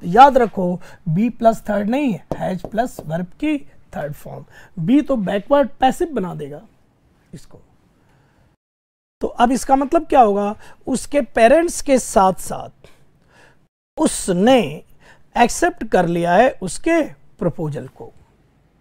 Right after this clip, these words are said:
ओके फ्रेंड्स, do you have any doubts फ्रेंड्स? अभी तक का ये जो सेंटेंस है एट या नाइन, अब इसको एक्सप्लेन कर रहा हूं मैं,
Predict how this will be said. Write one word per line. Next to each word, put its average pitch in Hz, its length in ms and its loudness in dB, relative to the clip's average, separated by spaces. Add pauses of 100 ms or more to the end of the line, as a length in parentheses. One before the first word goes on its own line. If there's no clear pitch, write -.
(520)
ओके 220 200 -6
फ्रेंड्स, 311 400 -10 (1300)
do 170 220 -2
you 180 80 2
have 208 180 0
any 214 180 -2
doubts 202 340 -2
फ्रेंड्स? 233 340 -4 (1300)
अभी 202 200 -4
तक 226 180 -6 (140)
का 214 120 -2
ये 214 160 0
जो 196 140 -4
सेंटेंस 185 560 -6
है 196 120 -4
एट 185 340 -8
या 175 100 -8
नाइन, 170 380 -10 (1300)
अब 180 140 -6 (120)
इसको 196 280 -8
एक्सप्लेन 180 500 -8
कर 170 160 -10
रहा 185 240 -8
हूं 185 100 -6
मैं, 220 200 -8